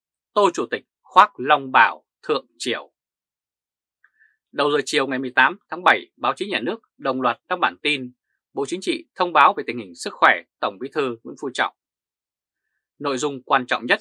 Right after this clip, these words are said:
trong bản tin này có hai ý chính như: thứ nhất là Bộ Chính trị, Ban Bí thư và các lãnh đạo chủ chốt,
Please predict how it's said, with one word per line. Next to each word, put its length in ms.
trong 160
bản 200
tin 180
này 300
có 120
hai 120
ý 140
chính 240
như: 240
thứ 60
nhất 200
là 80
Bộ 140
Chính 160
trị, 240
Ban 180
Bí 100
thư 260
và 100
các 100
lãnh 160
đạo 280
chủ 220
chốt, 200